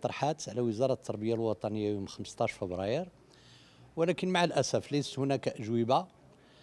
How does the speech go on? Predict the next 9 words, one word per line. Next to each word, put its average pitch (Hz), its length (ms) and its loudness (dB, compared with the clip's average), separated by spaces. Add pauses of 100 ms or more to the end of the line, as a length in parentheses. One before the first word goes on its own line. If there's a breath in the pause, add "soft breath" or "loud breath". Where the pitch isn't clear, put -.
(380 loud breath)
آه، 127 1500 2
خيم 165 460 4
على 131 180 4
الاجتماع 135 760 2 (140)
ما 127 220 2
حصل 127 440 0
في 127 140 -8
شوارع 123 440 2
الرباط 120 400 6